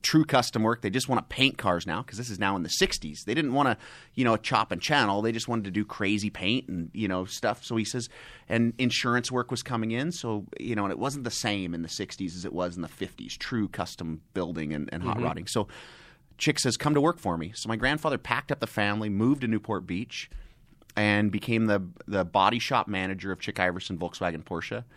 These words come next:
Speaker 1: My dad had just graduated high school,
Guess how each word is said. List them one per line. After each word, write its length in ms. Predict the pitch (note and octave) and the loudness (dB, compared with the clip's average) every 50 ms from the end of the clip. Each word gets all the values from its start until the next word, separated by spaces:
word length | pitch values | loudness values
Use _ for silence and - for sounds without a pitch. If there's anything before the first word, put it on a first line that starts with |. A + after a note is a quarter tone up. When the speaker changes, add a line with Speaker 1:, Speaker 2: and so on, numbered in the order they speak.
| - - - - - _ _ | -20 -20 -20 -20 -20 _ _
Speaker 1:
My 120 | - F#2 F#2 | -2 -2 0
dad 580 | E2 G#2+ G#2 A2 A#2 A#2 A#2 A2+ A2+ A2 - - | 2 4 6 8 8 8 6 6 2 -2 -8 -10
had 120 | A2 G#2 F#2+ | -8 -6 -4
just 200 | G#2 G#2+ - - | -4 -4 -4 -2
graduated 460 | - G#2 G2 G2+ G2 G#2 G2+ F#2+ F2+ | 0 0 0 0 0 -2 -2 -2 -2
high 160 | F#2+ G#2 B2 | -2 -2 -2
school, 400 | B2+ - - - F#2 G2 B2+ | -2 -4 -4 -4 -4 -4 -4